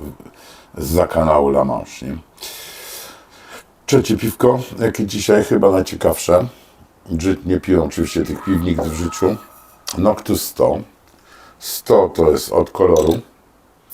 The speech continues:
czyli to będzie, no, smoła, sto E B C. Co to jest, y, za, za, za piwo? No, to jest takim sta-, imperialny stout,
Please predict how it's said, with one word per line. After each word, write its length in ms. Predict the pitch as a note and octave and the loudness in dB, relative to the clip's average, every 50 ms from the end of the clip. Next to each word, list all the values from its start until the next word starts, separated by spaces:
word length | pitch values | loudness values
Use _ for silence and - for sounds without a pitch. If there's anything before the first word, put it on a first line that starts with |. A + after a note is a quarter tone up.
| - - - - _ _ - - | -14 -14 -14 -16 _ _ -14 -8
czyli 140 | - D2+ C#2+ | -6 -6 -4
to 160 | - D2 C2+ | -2 0 2
będzie, 260 | C#2+ D#2+ E2 D#2+ - | 4 4 4 4 2
no, 200 | - C2+ C2 - | 0 0 -2 -6
smoła, 540 | - - - E2 D#2 D2+ D2 D2+ D#2 D2+ - - - _ _ _ _ _ _ _ _ _ _ _ _ - _ - - - - - _ _ _ - | -8 -4 0 2 4 6 6 4 4 2 -2 -10 -20 _ _ _ _ _ _ _ _ _ _ _ _ -14 _ -6 -6 -6 -6 -12 _ _ _ -16
sto 300 | - - - - E2 D2+ | -16 -12 -4 0 2 2
E 100 | D#2+ D#2+ | 4 4
B 160 | D#2 D#2 - | 2 0 0
C. 360 | - - D2 D2 D2+ D#2 - - - - _ _ _ - - - _ - - - - - - - - - _ - | 0 2 4 4 4 2 0 -6 -18 -20 _ _ _ -20 -20 -20 _ -20 -20 -20 -20 -20 -20 -20 -20 -20 _ -4
Co 180 | - G2 G2 | 0 0 0
to 180 | - - F#2+ F2+ | 2 4 4 4
jest, 400 | E2 D2+ C#2 - - - - - | 4 2 0 0 -4 -8 -10 -8
y, 480 | - - - - D2 D2+ D#2+ E2 E2 E2 | -6 -4 -4 -2 -2 0 2 2 2 4
za, 380 | D#2+ E2+ E2 D#2 D2+ D#2 E2 D#2+ | 4 2 2 2 0 0 2 2
za, 380 | E2 E2+ E2 - - - D#2+ | 2 2 2 0 -4 -4 0
za 160 | D#2 F2 E2+ | 2 2 2
piwo? 380 | - - E2 D2+ C2+ C2+ - - - _ _ _ _ _ - - | 2 0 -6 -4 -4 -6 -8 -8 -12 _ _ _ _ _ -14 -8
No, 240 | E2 E2+ - A2+ | -6 -6 -6 -4
to 140 | - - G2 | -2 0 2
jest 260 | G2 F#2+ F2+ - - | 2 2 0 -2 -4
takim 480 | - E2+ D#2+ - - F#2 F#2 F#2 F2 - - _ - - _ _ _ _ _ - - - | -6 -6 -6 -4 -6 -6 -6 -6 -6 -8 -10 _ -20 -20 _ _ _ _ _ -18 -18 -16
sta-, 260 | - - - - - - | -14 -14 -10 -8 -8 -6
imperialny 680 | - F#2 D#2+ - E2+ D#2+ F2 F2+ F#2 F#2 F2+ F2 E2 | -4 -4 0 2 2 4 6 6 4 4 2 0 -4
stout, 480 | - - - D2+ D#2 F2 G#2 - - | -4 -2 0 0 0 0 -2 -6 -16